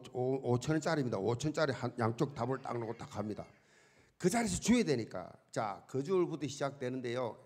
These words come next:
놀랐어요. 한 반에 십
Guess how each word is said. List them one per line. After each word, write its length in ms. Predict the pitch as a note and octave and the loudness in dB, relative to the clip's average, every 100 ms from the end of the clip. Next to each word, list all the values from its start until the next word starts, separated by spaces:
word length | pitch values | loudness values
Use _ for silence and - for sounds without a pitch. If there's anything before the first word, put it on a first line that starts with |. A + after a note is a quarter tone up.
| - | -14
놀랐어요. 640 | F#2+ G#2 A2 A#2 A#2+ A#2 - - - - _ - | -6 -4 -2 -2 -2 -6 -8 -18 -20 -20 _ -12
한 400 | - F#3+ G#3 G#3+ | -2 0 2 2
반에 560 | A#3+ A#3 G#3 D3 G3+ - _ _ _ _ _ _ | 2 2 0 -2 -6 -12 _ _ _ _ _ _
십 300 | - - G#4+ | -4 4 6